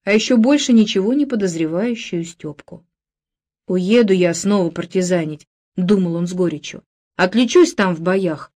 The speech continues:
и сделают меня за храбрость командиром взвода, пошлют в глубокую разведку. Налечу я врасплох на белых и накрошу их столько, что дадут мне после этого сотню. Натворю я потом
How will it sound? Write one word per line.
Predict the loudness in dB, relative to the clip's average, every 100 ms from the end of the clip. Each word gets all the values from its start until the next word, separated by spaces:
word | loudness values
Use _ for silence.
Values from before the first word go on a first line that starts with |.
| _
и | -2
сделают | 2 4 6 4
меня | 4 4 4
за | 2 0
храбрость | 2 2 2 0 -2
командиром | 2 4 4 4 4 2
взвода, | 0 -2 0 -2 -4 -14 _ _ _
пошлют | 0 2 4 2 4
в |
глубокую | 2 4 4 4 2
разведку. | 0 0 -2 -4 -6 -18 -20 _ -4
Налечу | -2 -2 0 4
я | 4 4
врасплох | 2 0 0 0 0
на | -4
белых | -2 -4 -4 -10 _ _ -2
и |
накрошу | 0 2 0 -2 0 -2
их | -2
столько, | -4 0 2 0 -8 -16 _ -14
что | -4 2
дадут | 2 2 0
мне | -2
после | 0 -4 -2 -2
этого | -2 -6
сотню. | -6 -6 -6 -8 -18 _ _ _ -4
Натворю | -2 2 4 6
я | 4
потом | 4 0 4 2 2